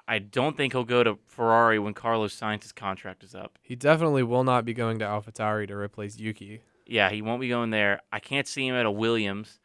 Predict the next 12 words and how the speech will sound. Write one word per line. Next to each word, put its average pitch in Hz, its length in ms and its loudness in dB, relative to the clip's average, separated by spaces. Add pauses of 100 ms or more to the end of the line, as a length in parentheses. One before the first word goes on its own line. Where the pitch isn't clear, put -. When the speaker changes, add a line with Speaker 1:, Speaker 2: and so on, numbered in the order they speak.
(400)
Speaker 1:
I - 80 -12
can't 123 260 -4
see 123 140 -8
him 120 80 -2
at 110 80 2
a 95 60 0
Haas. 104 560 0
Eh, 143 180 -2 (560)
<sighs> - 360 -20 (300)
I 147 140 -2
don't 107 180 -2
know. 107 360 0